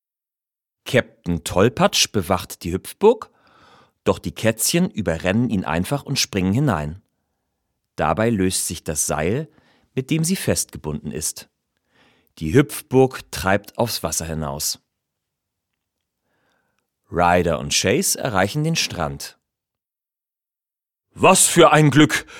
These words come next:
dass ihr da seid“, ruft Captain Tollpatsch erleichtert. Ryder zieht das Pawpad hervor. „Suma, wir brauchen dich in der Bucht.“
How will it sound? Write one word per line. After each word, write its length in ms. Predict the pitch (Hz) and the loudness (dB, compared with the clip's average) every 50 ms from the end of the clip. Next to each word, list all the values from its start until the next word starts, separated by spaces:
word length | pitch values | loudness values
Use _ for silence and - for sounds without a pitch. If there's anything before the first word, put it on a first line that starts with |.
| - - | -6 0
dass 180 | - 139 139 - | 2 2 2 4
ihr 120 | 135 131 | 2 4
da 220 | - 127 120 120 120 | 6 8 8 8 8
seid“, 400 | 107 120 110 104 - - - - _ _ _ _ _ _ _ _ _ _ _ _ _ _ _ _ _ _ _ - | 8 6 4 4 2 -2 -6 -6 _ _ _ _ _ _ _ _ _ _ _ _ _ _ _ _ _ _ _ -20
ruft 200 | 78 - - _ _ - - - | -18 -18 -20 _ _ -20 -18 -14
Captain 360 | - 104 - _ _ - 71 | -14 -14 -14 _ _ -16 -14
Tollpatsch 460 | - - 85 80 78 - 80 - - | -10 -6 -6 -6 -6 -6 -10 -12 -12
erleichtert. 600 | 78 73 76 73 73 76 - - 73 - - - _ _ _ _ _ _ _ _ _ _ _ _ _ _ _ _ _ _ _ _ _ _ _ _ _ _ _ - | -10 -10 -10 -10 -10 -12 -12 -14 -14 -14 -14 -20 _ _ _ _ _ _ _ _ _ _ _ _ _ _ _ _ _ _ _ _ _ _ _ _ _ _ _ -12
Ryder 460 | 76 78 87 95 131 165 185 180 165 | -4 0 2 4 4 4 4 2 0
zieht 200 | - - 156 - | -2 -4 -2 -2
das 120 | 165 - | -2 -4
Pawpad 580 | - - - 104 85 80 - - 78 73 - - | -4 -4 -2 0 0 0 -2 -4 -8 -8 -8 -12
hervor. 420 | 76 - - 82 76 71 71 71 _ _ _ _ _ _ _ _ _ _ _ _ _ _ _ _ _ _ _ _ _ _ - | -18 -14 -10 -8 -8 -8 -8 -12 _ _ _ _ _ _ _ _ _ _ _ _ _ _ _ _ _ _ _ _ _ _ -8
„Suma, 540 | - - 180 208 - - - - - _ _ _ - - - | -2 0 4 6 6 6 6 4 -2 _ _ _ -20 -20 -6
wir 180 | - 135 147 | 2 4 4
brauchen 340 | 147 147 170 190 196 190 175 | 4 6 6 6 6 4 2
dich 120 | 170 175 196 | -2 0 2
in 80 | 180 | 4
der 80 | 175 165 | 4 6
Bucht.“ 460 | 156 208 - 139 - - - - - | 6 6 4 4 0 -6 -10 -12 -14